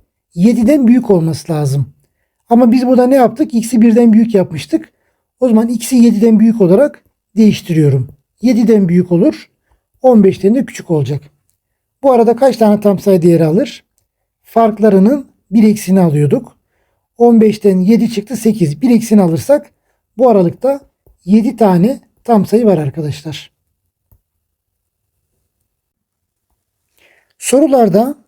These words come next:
bazı açılar dar veya geniş olarak verilmişse şunu yapıyoruz arkadaşlar. Pisagor'la kıyaslayalım önce. Bu köşe dikse hipotenüsün karesi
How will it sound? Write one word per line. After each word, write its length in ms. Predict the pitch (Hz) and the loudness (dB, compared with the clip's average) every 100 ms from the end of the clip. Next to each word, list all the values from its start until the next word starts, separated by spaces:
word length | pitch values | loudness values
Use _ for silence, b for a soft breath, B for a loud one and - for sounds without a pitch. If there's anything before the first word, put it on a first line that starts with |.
| - | -2
bazı 340 | 233 269 254 | 0 0 0
açılar 540 | 240 240 202 208 165 165 | -2 -2 0 0 0 0
dar 500 | 214 247 - - _ _ _ _ _ _ - | 0 -2 -8 -20 _ _ _ _ _ _ -4
veya 240 | 226 240 208 | 0 2 2
geniş 400 | 170 247 277 233 | 0 -2 0 0
olarak 320 | 214 214 208 | 2 0 0
verilmişse 760 | 208 208 254 226 - 262 294 _ _ _ _ _ _ _ | 0 2 0 -4 -4 -4 -4 _ _ _ _ _ _ _
şunu 240 | - 277 | -4 0
yapıyoruz 340 | 254 214 180 160 | 2 2 0 0
arkadaşlar. 760 | 175 185 165 135 - 151 - _ _ | -2 -2 -2 -4 -6 -12 -12 _ _
Pisagor'la 460 | - 311 294 254 247 | -4 0 0 0 0
kıyaslayalım 560 | 233 233 233 233 214 | 0 0 0 0 2
önce. 420 | 175 160 170 262 - _ _ _ _ | 2 2 0 -2 -8 _ _ _ _
Bu 80 | 269 | -8
köşe 360 | 247 269 269 214 | -2 -2 0 0
dikse 560 | 262 - - 220 277 _ _ _ _ _ _ _ _ _ _ _ | 0 -2 0 0 -2 _ _ _ _ _ _ _ _ _ _ _
hipotenüsün 640 | - 254 - 302 247 - 214 | -4 -2 0 0 0 0 0
karesi 600 | 220 233 208 - 302 - | 2 2 0 0 -4 -4